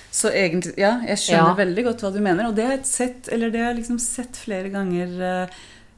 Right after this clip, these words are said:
Speaker 1: eh, faktisk, ikke for jeg elsker dansere og moderne dansere, og elsker carte blanche, og alt det der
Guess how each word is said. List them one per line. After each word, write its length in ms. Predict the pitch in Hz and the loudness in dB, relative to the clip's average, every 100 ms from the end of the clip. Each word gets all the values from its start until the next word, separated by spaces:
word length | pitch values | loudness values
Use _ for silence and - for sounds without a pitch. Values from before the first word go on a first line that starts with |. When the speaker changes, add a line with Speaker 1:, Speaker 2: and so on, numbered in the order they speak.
| - | -12
Speaker 1:
eh, 460 | 190 180 180 180 180 | -8 -8 -6 -8 -10
faktisk, 680 | - - 196 - - 220 - | -8 -8 -8 -12 -4 -4 -2
ikke 200 | 220 196 | -4 -4
for 120 | 180 | -2
jeg 160 | 190 185 202 | 0 0 0
elsker 440 | 196 156 - 175 | 0 -2 -4 -2
dansere 380 | 170 160 147 - | 0 0 -2 -4
og 80 | 165 | -2
moderne 380 | 165 151 151 | -2 -2 -2
dansere, 560 | 165 151 147 - 147 151 | 0 -2 -4 -6 -4 -4
og 60 | 165 | -2
elsker 360 | 165 147 147 135 | -4 -4 -10 -8
carte 240 | 160 151 | -8 -6
blanche, 580 | 143 143 143 143 147 - - | -6 -4 -4 -6 -8 -8 -6
og 540 | - 73 - - - - - - _ 175 | -6 -6 -8 -10 -14 -14 -14 -14 _ 2
alt 440 | 202 220 220 - | 4 2 -2 0
det 180 | 185 165 | 2 4
der 140 | 160 | 2